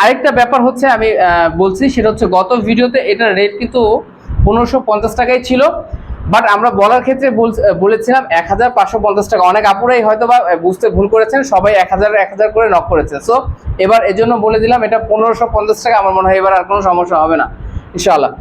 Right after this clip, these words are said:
সেকেন্ড কালারটি দেখিয়ে দিচ্ছি, সেকেন্ড কালারটি হচ্ছে আপনার, আহ, লাক্স, আহ, কালারের মধ্যে, লাক্স, আহ, পিঙ্ক কালার যেটাকে বলা হয়, লাক্স পিঙ্ক কালারের মধ্যে। এটা just হচ্ছে কালারটা দেখিয়ে দিচ্ছি, এটা ডিটেল আলোচনা করার কিছু নেই।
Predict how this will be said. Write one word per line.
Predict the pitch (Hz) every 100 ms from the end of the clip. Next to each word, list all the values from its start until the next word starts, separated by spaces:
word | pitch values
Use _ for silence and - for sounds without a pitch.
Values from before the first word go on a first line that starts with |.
| - - - -
সেকেন্ড | 269 277 262
কালারটি | 262 254
দেখিয়ে | 262 262
দিচ্ছি, | 262 269 320
সেকেন্ড | 294 254 247
কালারটি | 240 226
হচ্ছে | 233 233
আপনার, | 226 233 175
আহ, | 175 170
লাক্স, | 160 190 214 - - -
আহ, | 165 160 156 156 160
কালারের | 156 170 180
মধ্যে, | 180 175 233
লাক্স, | 208 151 151 - -
আহ, | - 160 151 147 -
পিঙ্ক | 175 165
কালার | 147 151
যেটাকে | 143 139
বলা | 139 147
হয়, | 165
লাক্স | 185 151 -
পিঙ্ক | 170 156
কালারের | 151 156
মধ্যে। | 160 226
এটা | 233 190
just | 165 190 -
হচ্ছে | 202 - 233 233 -
কালারটা | 180 185 202
দেখিয়ে | 202 202
দিচ্ছি, | 190 196 175
এটা | 170 180
ডিটেল | 170 165 202 208
আলোচনা | 143 170 170 180
করার | 170 165 165
কিছু | - -
নেই। | 220 294